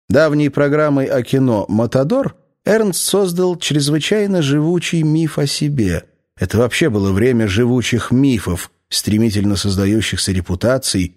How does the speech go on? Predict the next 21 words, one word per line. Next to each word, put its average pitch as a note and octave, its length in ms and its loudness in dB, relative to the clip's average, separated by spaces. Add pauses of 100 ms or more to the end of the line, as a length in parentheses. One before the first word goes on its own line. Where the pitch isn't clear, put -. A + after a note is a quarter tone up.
(140)
и A2 100 2
устойчивых G#2 720 0
представлений. G2+ 880 -2 (280)
Сегодня A2+ 420 -2
хоть G#2+ 260 -4
стену C3+ 640 0
лбом F#2+ 360 0
пробей, G2 840 -2
а F#2+ 140 -2
тогдашнюю F#2 760 -2
репутацию G2 880 -2 (240)
не F#2+ 160 2
переломишь. F#2+ 880 -4 (640)
Знаю D#3+ 380 0
по F3 100 -2
себе. E3 420 -2 (160)
Я D#3+ 160 2
тогда E3+ 300 0
считался D#3+ 580 -2
enfant D3 500 0
terrible. C#3+ 520 -2